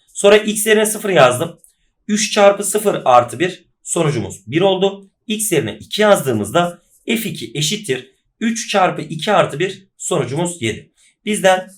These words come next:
görüntü kümesinin elemanların toplamı istenmiş. Hepsini topladığımızda sonucumuz da artık arkadaşlar sıfırdır diyoruz. Geldim altıncı sorumuza. F eksi bir açık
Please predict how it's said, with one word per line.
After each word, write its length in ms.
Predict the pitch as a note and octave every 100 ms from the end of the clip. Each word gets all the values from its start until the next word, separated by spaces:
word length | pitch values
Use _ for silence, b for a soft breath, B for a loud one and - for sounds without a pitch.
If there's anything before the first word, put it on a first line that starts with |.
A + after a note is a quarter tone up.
| _
görüntü 380 | A2 D#3+ F3+ F3+
kümesinin 540 | G3 F#3+ - F#3 F#3 -
elemanların 600 | C#3+ D3+ D#3+ E3 B2+ A#2
toplamı 320 | C#3 - E3
istenmiş. 480 | D#3+ - A2+ A2+ - _ _
Hepsini 360 | F3+ F3+ D3
topladığımızda 800 | A#2 C#3 B2 A2 G#2 C#3 E3 - _
sonucumuz 460 | - D#3+ D3 C3 A#2
da 60 |
artık 200 | A#2 -
arkadaşlar 600 | A2+ G#2+ G2+ F#2+ D#3+ D#3+ - _
sıfırdır 840 | - - F#3 - A2 C3 D#3 D#3 A#2
diyoruz. 640 | G#2+ F#2+ F#2+ F#2 - - _ _ _ _ _ _ _ _ b b b -
Geldim 300 | E3 F#3 G#3
altıncı 360 | G3 G3 G#3
sorumuza. 580 | G#3 G3+ G3 F#3 D3 - b b b
F 340 | F#3+ A3 A3 - _ _
eksi 340 | C3+ D3+ - F#3
bir 200 | B3 -
açık 400 | G3 A#3+ A3+